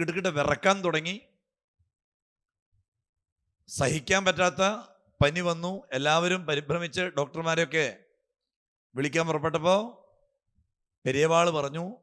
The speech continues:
"ഒരു ഡോക്ടറും വേണ്ട." ആ വിദ്യാർത്ഥികളെ, വേദവിദ്യാർത്ഥികളെ എല്ലാവരെയും വരാൻ പറയൂ. നിങ്ങള് ശാസ്ത്രിമാര് കുറച്ച് പേരുണ്ട്,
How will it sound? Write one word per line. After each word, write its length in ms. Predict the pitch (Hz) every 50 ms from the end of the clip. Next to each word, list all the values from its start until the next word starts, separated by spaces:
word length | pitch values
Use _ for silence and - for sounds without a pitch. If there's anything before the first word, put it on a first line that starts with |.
| _ _ _ _ _ _ _ _ _ _ _ 117
"ഒരു 200 | 123 135 156 165
ഡോക്ടറും 440 | 147 131 123 120 - - 135 131
വേണ്ട." 240 | 120 104 95 98 98 98 - _ _ _ _ _ _ _ _ _ _ _ _ _ _ _ _ _ _ _ _ _ _ _ _ _ _ _ _ _ _ _ _ _ _ _ _ _ _ _ _ _ _ _ _ _ _ _ _ _ _ _ _ _ _ _ _ _ _ _ _ _ _ _ _ - _ _ _ 147
ആ 100 | 135 131
വിദ്യാർത്ഥികളെ, 800 | 131 - _ 127 127 120 131 131 131 127 - 139 135 135 135 127
വേദവിദ്യാർത്ഥികളെ 840 | 123 123 123 135 135 139 131 135 135 131 - - 131 131 131 120
എല്ലാവരെയും 380 | 117 120 127 123 127 131 131 123
വരാൻ 280 | 120 113 113 110 107
പറയൂ. 320 | 104 98 87 78 71 67 _ _ _ _ _ _ _ _ _ _
നിങ്ങള് 420 | 120 131 139 143 151 151 151 151 - - _ _ _ _ _ _ _ _
ശാസ്ത്രിമാര് 760 | - - 131 135 131 - - 156 151 147 143 143 143 143 139 - _ _ 113
കുറച്ച് 220 | 127 127 120 135
പേരുണ്ട്, 320 | 139 135 127 123 117 107